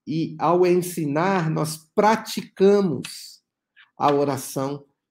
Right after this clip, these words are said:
junto com os irmãos. Então, eu queria fazer esse desafio pra você, pra você também divulgar lá na sua igreja a oração da manhã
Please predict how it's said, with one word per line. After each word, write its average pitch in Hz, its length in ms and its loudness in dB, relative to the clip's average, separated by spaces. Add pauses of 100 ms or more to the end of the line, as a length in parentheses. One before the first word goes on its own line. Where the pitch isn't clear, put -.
junto 175 460 -2
com 135 200 -4
os 123 140 -4
irmãos. 107 400 -4
Então, 233 420 -6
eu 202 120 -6
queria 220 200 -2
fazer 190 300 -2
esse 190 180 -8
desafio 170 540 -4
pra 160 140 -4
você, 147 480 -6 (440)
pra 135 140 -4
você 147 560 -2
também 135 640 -4 (420)
divulgar 139 680 2
lá 165 160 2
na 185 120 -2
sua - 220 -6
igreja 135 720 -2 (340)
a 123 80 -2
oração 143 560 -2
da 135 80 -2
manhã 131 640 -4